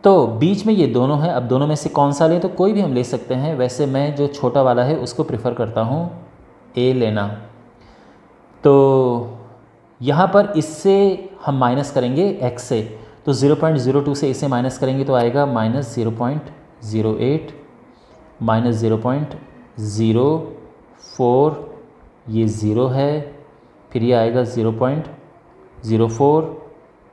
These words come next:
ज़ीरो पॉइंट ज़ीरो एट, ज़ीरो पॉइंट वन टू। ओके, अब हमने इसे divide करना है। किससे divide, देखो यहाँ पे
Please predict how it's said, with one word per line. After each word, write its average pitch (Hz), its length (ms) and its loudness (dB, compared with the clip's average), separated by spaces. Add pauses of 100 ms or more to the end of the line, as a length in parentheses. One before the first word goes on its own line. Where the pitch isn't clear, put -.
(220)
ज़ीरो 117 220 -2
पॉइंट 123 600 -4
ज़ीरो 110 380 -2
एट, 151 380 -2 (960)
ज़ीरो 117 240 0
पॉइंट 127 400 -2 (140)
वन 107 240 0
टू। 101 160 -8 (220)
ओके, 190 200 4 (840)
अब 165 100 6
हमने 190 240 2
इसे 196 220 2
divide 120 340 2
करना 120 240 0
है। 147 140 0
किससे 208 360 0
divide, 190 280 4
देखो 185 180 2
यहाँ 160 200 0
पे 214 120 -2